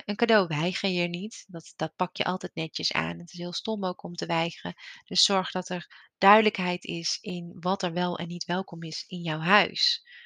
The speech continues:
Maak bijvoorbeeld een wensenlijstje voor de kinderen en stem dat ook daadwerkelijk af. Eh, soms kun je ook echt aangeven wat, eh, wat, wat mensen moeten kopen. Probeer daar een beetje grip op te krijgen.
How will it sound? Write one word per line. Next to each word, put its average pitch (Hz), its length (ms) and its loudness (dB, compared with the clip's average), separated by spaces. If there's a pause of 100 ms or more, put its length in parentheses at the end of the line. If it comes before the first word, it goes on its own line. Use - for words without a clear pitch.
(140)
Maak 160 220 -2
bijvoorbeeld 170 440 -4
een 180 80 -4
wensenlijstje 202 800 2
voor 175 140 -2
de 185 80 -6
kinderen 202 580 0 (480)
en 214 160 0
stem 185 260 0
dat 170 180 -8
ook 165 160 -4
daadwerkelijk 160 640 -2
af. 196 420 4 (480)
Eh, 185 200 -6
soms 185 300 -2
kun 180 160 -6
je 175 140 -4
ook 175 220 -4
echt - 520 -4
aangeven 175 760 -4
wat, 180 380 -6
eh, 180 480 -8 (260)
wat, 202 300 0
wat 196 300 -4
mensen 190 440 0
moeten 175 220 -8
kopen. 220 600 2
Probeer 202 360 -2
daar 185 160 2
een 180 80 -4
beetje 175 300 -2
grip 247 320 0
op - 140 -2
te - 120 0
krijgen. 170 520 0